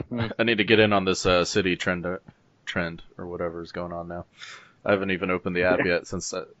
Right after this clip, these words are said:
Speaker 2: news broke.
Speaker 1: Well, then I,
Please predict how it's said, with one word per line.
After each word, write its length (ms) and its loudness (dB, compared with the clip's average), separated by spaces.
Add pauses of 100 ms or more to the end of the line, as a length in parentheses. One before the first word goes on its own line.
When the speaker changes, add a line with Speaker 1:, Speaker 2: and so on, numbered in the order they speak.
(120)
Speaker 2:
news 220 -8
broke. 280 -2 (1700)
Speaker 1:
Well, 160 -2
then 360 4
I, 100 -10